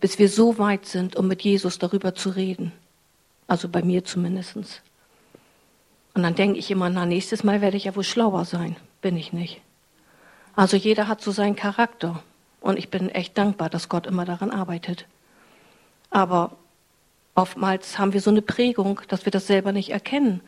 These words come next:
Und wir brauchen andere, die uns wieder Mut machen und sagen, "Hast schon mal tiefer geguckt?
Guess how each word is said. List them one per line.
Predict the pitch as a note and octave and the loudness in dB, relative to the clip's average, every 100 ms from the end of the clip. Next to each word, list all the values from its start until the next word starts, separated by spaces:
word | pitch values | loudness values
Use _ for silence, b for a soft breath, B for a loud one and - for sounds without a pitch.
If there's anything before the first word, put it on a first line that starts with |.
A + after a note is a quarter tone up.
| B B B | B B B
Und | G#3+ | 4
wir | G#3+ | 4
brauchen | G3+ G3+ G3 A3+ | 6 2 0 2
andere, | A3 C#4 A3 | 4 4 2
die | F3 G3+ | 0 0
uns | F#3 - | 0 -2
wieder | G3 | 2
Mut | G3 A#3+ E4+ | 4 4 4
machen | A#3 G3 - G3 | 2 0 0 -2
und | F#3+ | 0
sagen, | G3 G3 F#3 | 0 0 -2
"Hast | F#3+ - | -2 0
schon | E4+ D#4 | 2 2
mal | D4+ | 0
tiefer | - D#4 D4 | -2 0 0
geguckt? | D4+ D4+ - F#4 - | 0 -4 -8 -12 -12